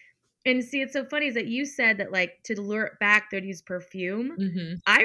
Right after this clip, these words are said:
Speaker 1: read that they would use, like, meat, like a tapeworm.
Speaker 2: <laughs>
Speaker 1: Like, foul-smelling things would lure the vagina back into place.
Speaker 2: Oh,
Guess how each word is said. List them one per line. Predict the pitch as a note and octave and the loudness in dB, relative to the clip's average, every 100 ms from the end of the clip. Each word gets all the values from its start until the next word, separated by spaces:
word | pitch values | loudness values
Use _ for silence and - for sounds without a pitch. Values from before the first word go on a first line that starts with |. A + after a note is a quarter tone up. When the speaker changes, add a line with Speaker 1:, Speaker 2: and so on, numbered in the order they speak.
| G#4+ | 4
Speaker 1:
read | G4 C#4+ | 2 4
that | C#4 | 2
they | A#3+ | 0
would | A3 F#3+ | -2 -4
use, | F#3+ G3 F#3+ F3 | -4 -4 -4 -2
like, | E3+ E3 _ _ E3+ | -2 -4 _ _ -10
meat, | F3 E3+ D3 - - - - | -6 -6 -8 -12 -16 -14 -4
like | F#3+ F3+ | 0 0
a | - | -4
tapeworm. | - D4+ F#3 E3+ - - F#4+ | -8 -4 -4 -4 -12 -10 -2
Speaker 2:
<laughs> | F4+ - D#4+ - - | 0 2 0 -4 -4
Speaker 1:
Like, | C4 G#3+ G3+ G#3 - G3+ - - - - C#4 - C4+ - C4+ - - B3+ - C4 | 4 6 6 2 0 0 2 -2 -2 -2 -2 -2 -8 -2 -4 -2 -8 -6 -4 2
foul-smelling | C4+ C#4+ D4 C#4 - G#3+ F#3+ F#3+ F#3 | 6 6 6 2 -2 -4 -4 -4 -2
things | F#3+ F3+ E3+ | -2 -2 -6
would | F3 F#3+ | -8 -6
lure | F#3+ F#3+ F#3+ F#3 F3+ | -4 0 2 2 2
the | F3+ | 0
vagina | F3+ F3 F3 F3 E3+ | -2 0 0 2 0
back | E3+ E3+ | -4 -6
into | E3+ E3 | -8 -12
place. | - F#3+ E3 - | -10 -6 -4 -4
Speaker 2:
Oh, | D#3 C#3+ | -8 -10